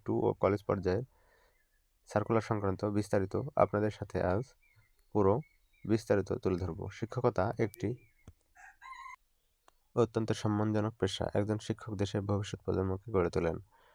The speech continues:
শিক্ষক হতে হলে অবশ্যই প্রয়োজনীয় যোগ্যতা অর্জন করতে হবে। আর উনিশতম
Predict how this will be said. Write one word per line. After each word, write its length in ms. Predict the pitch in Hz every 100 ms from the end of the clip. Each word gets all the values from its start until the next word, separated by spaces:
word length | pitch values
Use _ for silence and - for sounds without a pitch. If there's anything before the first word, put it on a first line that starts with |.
| _
শিক্ষক 320 | - 127 127 117
হতে 120 | 113 117
হলে 120 | 117 104
অবশ্যই 280 | 104 - -
প্রয়োজনীয় 340 | 95 92 98 98
যোগ্যতা 300 | 98 - - 104
অর্জন 180 | 95 95
করতে 200 | - - 95
হবে। 180 | 87 95 - _ _ _ -
আর 120 | 95 90
উনিশতম 300 | 107 -